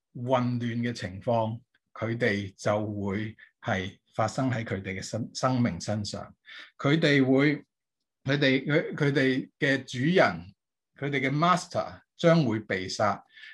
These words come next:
佢哋嘅 world 係會 turn upside down，所有嘢都扭轉晒、混亂晒。所以當耶穌講出呢個 image，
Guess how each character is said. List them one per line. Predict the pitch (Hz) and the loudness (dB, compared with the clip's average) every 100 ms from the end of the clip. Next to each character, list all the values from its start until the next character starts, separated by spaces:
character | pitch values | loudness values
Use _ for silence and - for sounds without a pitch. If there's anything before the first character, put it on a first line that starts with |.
| - | -4
佢 | 165 170 | 4 6
哋 | 165 147 | 6 4
嘅 | 151 151 | 4 4
world | 151 180 165 120 101 - _ | 6 8 8 6 -2 -12 _
係 | 117 110 | -6 -6
會 | 107 110 - | -4 -8 -8
turn | - 135 131 - | -2 0 0 -2
upside | 120 - 117 107 110 | -6 -2 0 0 0
down， | 110 95 - _ - - _ - | -2 -2 -8 _ -20 -20 _ -16
所 | - 135 151 196 | 0 6 8 8
有 | 151 151 | 8 6
嘢 | 131 123 131 131 | 4 4 4 4
都 | 170 165 160 _ _ _ _ | 6 6 4 _ _ _ _
扭 | 107 104 123 | -4 0 2
轉 | 160 135 113 | 0 -2 -4
晒、 | 101 117 104 107 101 _ | -4 0 0 -2 -10 _
混 | 175 117 117 107 107 | -12 -2 0 2 0
亂 | 104 110 104 | -2 -4 -6
晒。 | - 110 101 107 - - _ _ _ _ _ _ _ _ - | -2 0 0 -2 -10 -20 _ _ _ _ _ _ _ _ -6
所 | - 160 | 2 4
以 | 165 135 139 117 _ _ _ | 4 4 0 -4 _ _ _
當 | 165 160 160 139 - _ _ _ _ _ | 6 6 6 2 -6 _ _ _ _ _
耶 | - 104 | -8 -6
穌 | 104 170 165 | 2 2 2
講 | 113 98 123 165 _ | 0 0 0 -6 _
出 | - 156 | -4 -2
呢 | 156 | 0
個 | 120 107 - | -2 -4 -4
image， | 135 131 101 107 | -2 -2 -4 -8